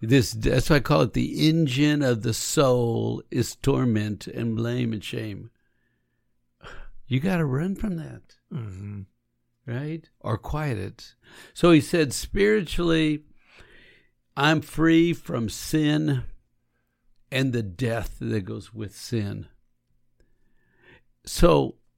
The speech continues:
Speaker 1: I mean, I'm doing some emotional work, this guy says. I'm doing some spiritual work.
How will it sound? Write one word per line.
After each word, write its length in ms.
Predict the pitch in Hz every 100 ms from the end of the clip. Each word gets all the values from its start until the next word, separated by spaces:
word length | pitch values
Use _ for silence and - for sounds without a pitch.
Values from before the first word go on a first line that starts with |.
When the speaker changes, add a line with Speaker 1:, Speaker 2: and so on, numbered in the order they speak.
| -
Speaker 1:
I 80 | 139
mean, 240 | 165 185 -
I'm 180 | 151 143
doing 260 | 170 165 127
some 180 | 131 113
emotional 500 | 113 160 156 165 147
work, 260 | 147 143
this 160 | 156 131
guy 200 | - 143
says. 460 | 127 147 135 135 -
I'm 180 | 127
doing 200 | 123 127
some 200 | 110 117
spiritual 500 | - - 117 104 113
work. 220 | 110 107